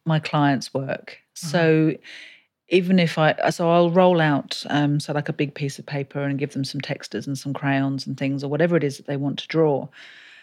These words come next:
Speaker 1: or whatever it is that we're working on.
Speaker 2: Mm.
Speaker 1: And at the end of it, um, if I want to pick some-, if I wanna pick out something and go, "Can you explain that to me?" I'll sort of point in the vague vicinity
Speaker 2: Yeah.
Speaker 1: of the bit that I'm talking about.
Speaker 2: Mm-hmm.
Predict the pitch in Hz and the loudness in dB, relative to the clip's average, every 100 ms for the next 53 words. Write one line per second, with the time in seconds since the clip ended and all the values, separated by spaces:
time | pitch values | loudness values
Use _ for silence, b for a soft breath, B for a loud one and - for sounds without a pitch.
0 | B - 147 147 147 147 147 139 - 143 | B -4 0 4 2 2 0 0 -4 -2
1 | 147 185 190 160 135 127 226 208 185 165 | 2 2 2 -2 -2 -4 -2 -2 -2 -6
2 | B B B - 165 139 170 196 208 170 | B B B 0 2 4 4 6 6 4
3 | 123 - - - - b b b b - | 0 -2 -6 -14 -16 b b b b -2
4 | 151 147 147 147 139 - 156 156 151 170 | 2 4 4 2 -2 -4 -4 0 2 0
5 | - - 151 - 151 139 - - 156 165 | -2 -6 -8 -6 -8 -10 -12 -10 -2 0
6 | 170 156 - 156 147 143 139 - 156 - | 0 0 -4 -2 0 0 -2 -6 -10 -6
7 | 139 135 139 139 151 147 135 - 147 139 | -2 0 0 -4 -2 -2 -2 -4 -2 -2
8 | 143 - - - - 156 - 160 156 _ | -2 -4 -10 -10 -6 -8 -4 -6 -6 _
9 | - 185 180 170 160 151 143 156 156 156 | -4 2 2 2 0 0 2 4 4 4
10 | 151 - 151 - 160 156 196 202 226 208 | 0 -4 -12 -4 -2 2 4 6 6 4
11 | 143 156 147 147 143 139 - 160 151 147 | 2 0 0 0 0 0 2 0 0 -4
12 | 131 - - 156 143 | -4 -6 -6 -6 -6